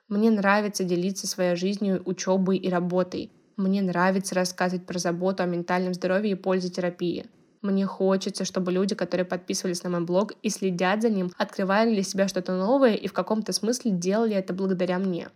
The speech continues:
Да, я признаюсь честно, я не зарабатываю много с ведения социальных сетей. По большей степени я вообще с них не зарабатываю.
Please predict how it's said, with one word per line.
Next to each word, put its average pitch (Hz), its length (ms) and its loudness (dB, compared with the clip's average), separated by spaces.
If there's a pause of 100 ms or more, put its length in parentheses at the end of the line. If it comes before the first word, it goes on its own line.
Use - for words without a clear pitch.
(380)
Да, 185 260 2
я 180 220 -2
признаюсь 196 480 0
честно, - 460 -6 (280)
я 202 140 2
не 214 180 4
зарабатываю 202 680 4
много 190 220 0
с 196 80 -6
ведения 185 300 -2
социальных 185 440 -2
сетей. - 460 -6 (220)
По 196 100 0
большей 220 300 4
степени 262 400 0
я 196 280 2
вообще 190 560 -2
с 190 120 0
них 175 160 0
не 190 80 2
зарабатываю. 180 760 0